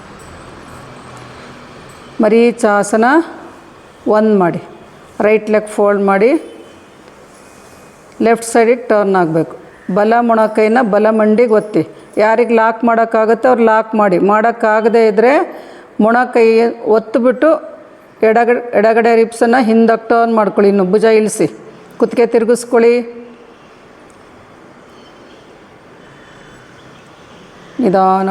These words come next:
ವಾಪಸ್ ಬನ್ನಿ. ಕೈ ಚೆನ್ನಾಗಿ ಸ್ಟ್ರೆಚ್ ಮಾಡಿ, ಕೈ ಕೆಳಗೆ ಬಿಟ್ಟ ನಂತರ ಕಾಲು ನೇರ ಮಾಡಿ. ಈಗ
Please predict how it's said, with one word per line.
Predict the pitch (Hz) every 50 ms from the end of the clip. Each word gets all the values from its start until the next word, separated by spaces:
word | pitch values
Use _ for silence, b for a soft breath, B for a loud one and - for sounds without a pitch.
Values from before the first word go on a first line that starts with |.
| 185 185
ವಾಪಸ್ | 185 185 185 202 185 - 208
ಬನ್ನಿ. | 190 196 208 233 226 -
ಕೈ | 214 208 202 -
ಚೆನ್ನಾಗಿ | - 202 202 202 214 214 - -
ಸ್ಟ್ರೆಚ್ | - - 214 214 214 214 - 240 233 220
ಮಾಡಿ, | 220 220 220 220 226 269 302 294 - -
ಕೈ | 214 220 226 220 220
ಕೆಳಗೆ | 240 214 214 214 202 196
ಬಿಟ್ಟ | 208 202 - 233 214 208
ನಂತರ | 208 214 214 - 262 254 302 320 -
ಕಾಲು | - 208 196 185 190 190
ನೇರ | 185 185 180 180 175 175
ಮಾಡಿ. | 160 151 151 - - - - - - - - - - - - - - - - - - - - - - - - - - - - 220
ಈಗ | 214